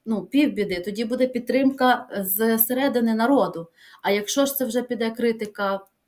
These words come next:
ну, непопулярних його рішень зсередини народу, ну, тоді вже тут мінус.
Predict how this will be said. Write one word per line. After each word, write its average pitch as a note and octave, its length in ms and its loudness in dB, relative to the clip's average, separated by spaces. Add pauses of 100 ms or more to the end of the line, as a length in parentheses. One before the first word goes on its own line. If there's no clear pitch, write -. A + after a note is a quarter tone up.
ну, G#3 200 -12
непопулярних A3 840 -2
його B3 180 2
рішень G3+ 460 -4 (340)
зсередини C4+ 600 2
народу, G3 380 -2
ну, G#3+ 140 -4
тоді A#3 300 -4
вже A#3+ 140 0
тут B3 280 -6
мінус. G#3+ 460 0